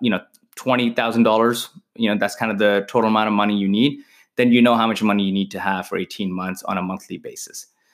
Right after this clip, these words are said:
So let's say we plan for a twenty, twenty month plan and you only have twenty thousand and you need twenty thousand dollars for twenty months,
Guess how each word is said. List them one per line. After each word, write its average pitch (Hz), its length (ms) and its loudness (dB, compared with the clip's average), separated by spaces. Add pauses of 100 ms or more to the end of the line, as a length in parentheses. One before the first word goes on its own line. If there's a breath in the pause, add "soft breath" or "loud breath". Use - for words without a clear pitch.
(220)
So 101 360 2
let's 113 200 0
say 123 80 2
we 110 120 0
plan 104 200 -4
for 110 100 -2
a 101 60 -2
twenty, 104 520 -2
twenty 107 280 -2
month 101 320 0
plan 131 320 0
and 107 80 0
you 101 60 0
only 104 140 0
have 101 140 -4
twenty 104 260 -2
thousand 101 300 -2
and 104 120 -2
you 104 80 0
need 107 140 0
twenty 104 220 -4
thousand 101 260 0
dollars 98 220 0
for 90 100 -6
twenty 98 260 -4
months, 131 300 2